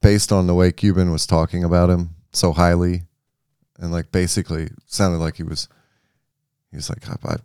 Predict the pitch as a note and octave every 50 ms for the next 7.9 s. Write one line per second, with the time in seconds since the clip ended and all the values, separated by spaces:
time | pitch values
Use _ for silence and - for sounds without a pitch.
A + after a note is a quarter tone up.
0 | _ - A2+ A2 F#2+ F#2+ F2 D2 G2+ F2+ - - F#2+ F#2 F2 - - - F2 E2
1 | - - - - - - - F#2 - - - - - - - - _ _ _ _
2 | _ _ _ _ _ _ _ - - G2+ - - - F#2 G2 F#2 A2 G2+ G2+ -
3 | G2 F2 C#2+ - F#2+ F2+ E2+ - G2 F#2+ - - - F#2 - G#2 G2+ G2+ G2+ A2
4 | G2 F2+ E2+ G2+ F#2 F2 F#2 - - F#2 F2 F2 - - - F#2+ F2+ F2+ F2+ E2+
5 | - F#2+ E2+ - - F2 E2 E2+ E2 D#2+ D#2 D2 D2 - - E2 - - - _
6 | _ _ _ _ _ _ _ _ _ _ _ _ _ _ _ _ _ _ _ _
7 | _ _ _ _ _ _ _ _ _ - - F2+ - - F#2+ F2+ D#2+